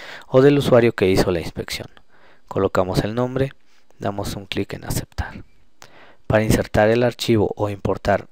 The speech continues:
nuestro archivo a procesar, seleccionamos la carpeta y damos un clic en el icono de insertar archivo.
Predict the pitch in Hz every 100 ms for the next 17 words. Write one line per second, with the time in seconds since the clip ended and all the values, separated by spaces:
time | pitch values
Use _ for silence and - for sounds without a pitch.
0 | - 110 104 120 - 113 110 120 101 113
1 | 120 113 - - - - - 113 113 -
2 | 110 110 127 127 - 110 - 101 127 -
3 | - - - - - - 120 117 117 113
4 | 120 110 107 107 - - - - - -
5 | - - - - 139 139 135 135 - 120
6 | 113 117 - - 98 98 92 87 85 80
7 | - - - -